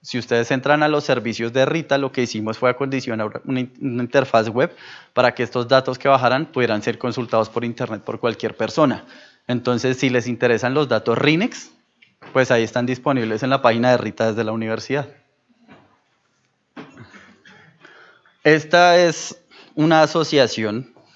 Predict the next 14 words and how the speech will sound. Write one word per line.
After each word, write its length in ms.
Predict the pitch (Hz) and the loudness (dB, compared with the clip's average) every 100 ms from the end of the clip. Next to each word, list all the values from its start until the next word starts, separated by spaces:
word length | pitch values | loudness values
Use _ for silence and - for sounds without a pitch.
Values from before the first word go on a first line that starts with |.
| _ - | _ -4
que 140 | 123 | -2
se 100 | 120 | 0
está 200 | 117 101 | 2 2
generando 580 | 104 123 123 110 107 120 | 2 2 2 2 2 0
desde 320 | 127 120 131 | 2 2 2
Rumbo. 480 | 147 165 123 127 - - - - - | 4 2 0 -2 -6 -16 -20 -20 -10
Rumbo 320 | 127 131 131 | -2 0 2
es 80 | 131 | 4
la 140 | 139 | 4
red 220 | 139 139 139 | 4 4 2
universitaria 1080 | 139 143 139 - 135 117 117 117 123 120 - - _ _ - _ | 0 0 -2 -4 -2 0 2 0 0 -2 -8 -20 _ _ -20 _
metropolitana 840 | 127 135 135 131 135 131 131 120 120 | 0 2 2 2 2 2 2 2 2
de 80 | 127 | 2
Bogotá. 540 | 135 139 143 143 143 | 2 0 2 0 0